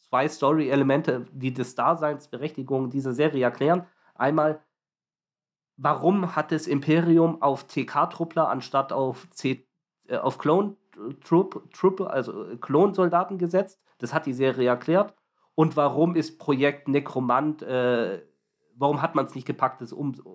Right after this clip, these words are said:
also, äh, schon viel früher zu erreichen,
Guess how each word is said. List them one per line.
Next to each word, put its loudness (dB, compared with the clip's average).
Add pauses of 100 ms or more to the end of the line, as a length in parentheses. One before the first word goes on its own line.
(200)
also, 0
äh, 0
schon -2
viel -2
früher 2
zu -2
erreichen, -2